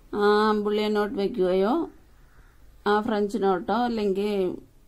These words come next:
ആ, running stitch ഏത് വേണമെങ്കിലും സെന്ററിൽ ചെയ്യാം. ആ, ഇപ്പോൾ നമ്മൾ തയ്ക്കുമ്പോൾ ഇത്, ഇതുപോലെ ഒരേ ഡിസ്റ്റൻസിൽ ഇങ്ങനെ വന്നിട്ട് ഇവിടെയും അതുപോലെ ഇവിടെ തയ്ച്ചിരിക്കുന്ന അതേ നൂലിൽ തന്നെ ഈ അ-, അടുത്ത റൗണ്ടിലും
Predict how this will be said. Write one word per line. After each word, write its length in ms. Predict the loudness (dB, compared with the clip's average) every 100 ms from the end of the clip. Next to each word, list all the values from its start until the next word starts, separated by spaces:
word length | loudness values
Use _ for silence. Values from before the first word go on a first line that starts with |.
| -20 -20 -6
ആ, 300 | 0 2 2
running 340 | 2 0 0
stitch 300 | -4 -6 -2
ഏത് 280 | 0 0 0
വേണമെങ്കിലും 420 | 0 0 0 -2
സെന്ററിൽ 520 | 0 -2 0 -2 -4
ചെയ്യാം. 460 | -4 -2 -2 -2 -4 -8 -20 -20 -20 -20 -20 -4
ആ, 260 | 0 2 0
ഇപ്പോൾ 460 | -2 -2 0 2
നമ്മൾ 300 | 2 0 0
തയ്ക്കുമ്പോൾ 720 | 0 -2 -2 -4 -2 0 0 -2 -16 -10
ഇത്, 240 | -4 -4 -4 -12 -20 -20 -8
ഇതുപോലെ 880 | -2 -2 0 0 2 0 0 0 -2 -6 -20 -6
ഒരേ 540 | -2 0 0 0 -2
ഡിസ്റ്റൻസിൽ 640 | -2 -4 -4 -4 -4 -2 -2
ഇങ്ങനെ 260 | 0 0
വന്നിട്ട് 480 | 0 0 0 -2 -2
ഇവിടെയും 760 | -4 -4 -6 -6 -4 -2 -2 -2
അതുപോലെ 600 | -2 -2 -2 -2 0 -2
ഇവിടെ 280 | -2 -2
തയ്ച്ചിരിക്കുന്ന 580 | -2 -4 -2 -4 -2 0
അതേ 320 | 0 2 0
നൂലിൽ 400 | 2 0 0 -2 -2
തന്നെ 160 | 0 0
ഈ 40 |
അ-, 280 | 2 0 -2 -2
അടുത്ത 520 | 0 0 -2 -4 -2
റൗണ്ടിലും 680 | 0 0 0 -2 -2 -4